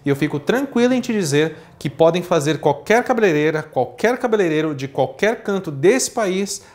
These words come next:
avançar e ter muito sucesso no mercado de cabelos cacheados. Os resultados dos meus alunos, alguns deles que você conheceu durante o treinamento,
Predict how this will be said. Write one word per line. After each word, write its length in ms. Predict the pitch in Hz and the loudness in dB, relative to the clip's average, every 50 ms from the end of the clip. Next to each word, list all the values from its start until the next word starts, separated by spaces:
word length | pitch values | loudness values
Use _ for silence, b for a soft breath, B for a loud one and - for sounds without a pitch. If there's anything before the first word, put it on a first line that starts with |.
| B - | B -2
avançar 480 | 156 175 180 185 180 165 175 180 175 175 | 0 0 0 0 -2 -2 -2 -2 -2 -2
e 40 | |
ter 160 | 175 175 156 147 | -2 -4 -4 -4
muito 340 | 143 151 170 220 262 247 | -4 -2 -2 -2 -2 -2
sucesso 360 | - 208 - 208 196 185 185 185 | -6 -6 -4 -2 -2 -2 -2 -4
no 60 | 175 | -6
mercado 260 | 170 165 - 156 156 | -4 -4 -4 -4 -4
de 100 | 151 156 | -6 -6
cabelos 280 | - 160 143 147 143 - | -6 -4 -4 -4 -4 -4
cacheados. 760 | - 147 - - 147 123 98 78 - - - - - _ _ _ _ _ - | -6 -6 -4 -4 -4 -6 -6 -8 -14 -16 -18 -18 -18 _ _ _ _ _ -8
Os 120 | 131 - | -4 -2
resultados 420 | - 135 120 - 160 190 214 208 214 | -2 -2 0 2 4 4 4 2 0
dos 60 | 240 | 2
meus 200 | 240 233 202 196 | 2 4 4 4
alunos, 600 | 165 151 151 175 180 165 139 117 104 - - - - | 2 4 4 2 2 2 0 -2 -6 -10 -12 -8 -6
alguns 380 | 123 131 131 139 160 175 170 160 | -4 -4 -2 -2 -2 -2 0 2
deles 400 | 147 147 143 135 131 - - - | 2 2 2 2 0 -2 -6 -10
que 180 | - - 143 | -10 -8 -8
você 240 | 127 131 131 - 143 | -6 -4 -4 -4 -4
conheceu 380 | - 147 131 123 - - 131 117 | -2 -2 -2 -2 -2 -2 -2 -2
durante 320 | 117 120 131 156 160 160 | 0 0 0 0 -2 -2
o 40 | 143 | -2
treinamento, 540 | - 139 135 123 113 117 139 147 139 - | -2 -2 -2 -2 -4 -4 -4 -4 -4 -6